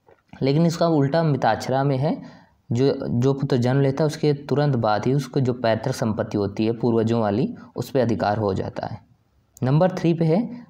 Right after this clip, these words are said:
मिताक्षरा शाखा में पुत्र संयुक्त परिवार की संपत्ति में पिता के विरुद्ध विभाजन की मांग करने का अधिकार रखता है। अगर मिताक्षरा में दे रखा है कि अगर पुत्र चाहे तो पि-, पिता से विभाजन का अधिकार मांग सकता है। नंबर तीसरे में है दया भाग में,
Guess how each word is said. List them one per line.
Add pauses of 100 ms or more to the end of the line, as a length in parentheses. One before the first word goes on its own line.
मिताक्षरा
शाखा
में
पुत्र
संयुक्त
परिवार
की
संपत्ति
में (320)
पिता
के
विरुद्ध
विभाजन
की
मांग
करने
का
अधिकार
रखता
है। (760)
अगर
मिताक्षरा
में
दे
रखा
है
कि
अगर
पुत्र (140)
चाहे (380)
तो
पि-,
पिता
से (640)
विभाजन
का
अधिकार
मांग
सकता
है। (1080)
नंबर
तीसरे
में
है
दया
भाग
में,